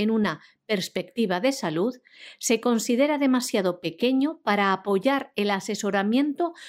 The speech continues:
sobre un programa universal de vacunación de niños sanos de doce a quince años de edad en este momento. Algo muy importante, estas palabras de esta jueza. Bravo.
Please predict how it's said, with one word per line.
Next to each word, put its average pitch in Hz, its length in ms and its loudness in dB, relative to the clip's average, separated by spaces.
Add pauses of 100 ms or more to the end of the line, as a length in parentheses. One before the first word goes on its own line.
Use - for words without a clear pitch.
sobre 214 520 0
un 339 180 2
programa 226 460 2
universal 185 560 0
de 175 100 -2
vacunación 165 560 -4
de 175 140 -2
niños 240 360 0
sanos 196 440 -4 (340)
de 190 160 2
doce 269 340 0
a 170 60 -4
quince 247 380 0
años 190 280 -2
de 214 100 0
edad 185 200 -2 (160)
en 185 160 -2
este 170 480 -6
momento. 139 760 -2 (400)
Algo 294 540 0
muy 311 640 4
importante, 208 880 0
estas 226 280 -4
palabras 214 480 0
de 226 60 4
esta 214 240 -4
jueza. - 540 -8
Bravo. 180 600 0